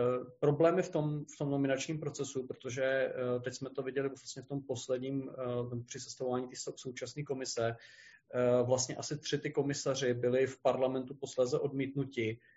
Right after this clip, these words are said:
eh, protože prostě byli problematický, jo. Tam to, to jako, eh, prostě, eh, přicházeli lidi, kteří měli střet zájmů, přicházeli lidi, kteří měli za sebou korupční kauzy. Bohužel ty pravidla jsou momentálně nastavený tak,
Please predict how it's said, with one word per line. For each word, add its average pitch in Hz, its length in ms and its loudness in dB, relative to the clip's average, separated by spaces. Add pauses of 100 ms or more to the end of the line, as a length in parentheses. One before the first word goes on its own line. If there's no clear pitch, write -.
(300)
eh, 131 140 8 (100)
protože 131 400 0
prostě 127 380 0
byli 127 180 2
problematický, 127 680 0
jo. 104 140 0
Tam 117 240 -4
to, 120 140 -6
to 127 200 -6
jako, 127 340 -2
eh, 117 320 2 (640)
prostě, 127 280 2
eh, 113 240 4 (960)
přicházeli 139 540 2
lidi, 127 220 2
kteří 127 240 -4
měli 135 220 2
střet 135 260 0
zájmů, 127 500 6
přicházeli 131 520 2
lidi, 127 200 4
kteří 123 240 2
měli 131 360 2
za 123 140 -2
sebou 127 340 2
korupční 135 440 0
kauzy. 117 480 4 (480)
Bohužel 151 340 8
ty 147 100 4
pravidla 139 280 6
jsou 143 140 2
momentálně 131 420 4
nastavený 131 460 2
tak, - 400 8